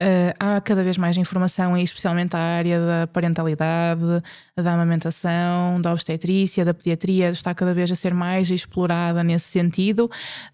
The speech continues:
Ah, chega muita informação às famílias, às mulheres, aos casais, ahm, e nem sempre pode ser a informação que, às vezes a informação que eles esperam que, que chegue até eles, não é? Mas pode não ser a informação que eles precisam.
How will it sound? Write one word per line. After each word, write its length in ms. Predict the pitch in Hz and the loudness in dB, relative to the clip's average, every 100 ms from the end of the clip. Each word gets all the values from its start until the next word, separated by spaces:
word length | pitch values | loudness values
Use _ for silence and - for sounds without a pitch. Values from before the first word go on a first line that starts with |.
| - | -2
Ah, 260 | 202 202 | 0 0
chega 320 | - 220 208 | 0 0 2
muita 380 | 208 220 233 214 | 4 4 4 2
informação 840 | 196 190 175 180 - 175 170 165 - | 0 0 -2 -2 -2 0 0 0 -2
às 180 | 175 165 | -4 -4
famílias, 680 | - 165 175 202 202 202 - | -2 -2 0 0 -2 -4 -4
às 200 | 180 175 | -6 -2
mulheres, 500 | 160 156 185 190 - | -2 0 -2 -2 -6
aos 140 | 185 | -10
casais, 520 | - 175 175 185 190 - - - _ _ _ - | -6 -4 -2 -2 -2 -8 -18 -20 _ _ _ -4
ahm, 840 | 208 202 202 196 202 202 202 208 - | 2 4 4 4 4 4 4 2 0
e 140 | - 214 | 0 2
nem 160 | 220 | 2
sempre 480 | 220 226 226 220 240 | 2 2 2 2 0
pode 300 | 233 240 226 | 0 -2 -2
ser 180 | - 240 | 0 0
a 40 | 240 | 2
informação 760 | 233 240 233 240 - 240 240 | 0 0 -2 -2 -2 0 0
que, 460 | 247 - 247 240 240 | 0 -2 0 2 2
às 140 | 220 | 2
vezes 200 | 220 226 | 4 4
a 40 | 208 | 4
informação 420 | 196 202 202 190 | 2 0 2 2
que 80 | 196 | 2
eles 140 | 190 | 0
esperam 440 | - - 175 165 170 | -2 0 0 2 -2
que, 380 | - 160 151 147 | -2 -2 -2 -4
que 80 | - | -6
chegue 220 | 151 151 | -2 -2
até 160 | 151 165 | 0 0
eles, 220 | 190 202 | 0 -2
não 100 | 185 | -2
é? 80 | 196 | -2
Mas 140 | 185 | -4
pode 180 | - 185 | -4 -2
não 100 | 185 | -2
ser 220 | 190 196 196 | 0 -2 -2
a 40 | |
informação 400 | 196 190 190 202 | -2 -2 0 -2
que 140 | - | 0
eles 140 | 196 202 | -2 -2
precisam. 540 | - - 214 226 233 | -6 -2 2 2 0